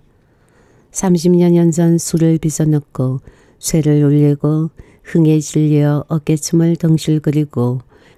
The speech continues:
이러던 가을과는 저 딴쪽이다. 가을이 오면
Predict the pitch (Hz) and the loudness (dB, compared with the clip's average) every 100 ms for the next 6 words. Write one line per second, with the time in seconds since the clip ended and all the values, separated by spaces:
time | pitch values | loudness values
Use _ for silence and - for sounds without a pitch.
0 | _ - 165 165 160 170 170 165 170 156 | _ -2 0 0 0 0 0 0 -2 0
1 | 156 151 135 135 135 131 165 160 165 - | 0 -2 0 2 0 0 -2 0 -2 -4
2 | 160 156 160 147 143 127 131 123 _ _ | -4 -2 -4 -6 -6 -6 -8 -12 _ _
3 | _ _ _ - 170 160 156 151 147 147 | _ _ _ -8 -2 0 2 2 2 4
4 | 147 151 | 4 2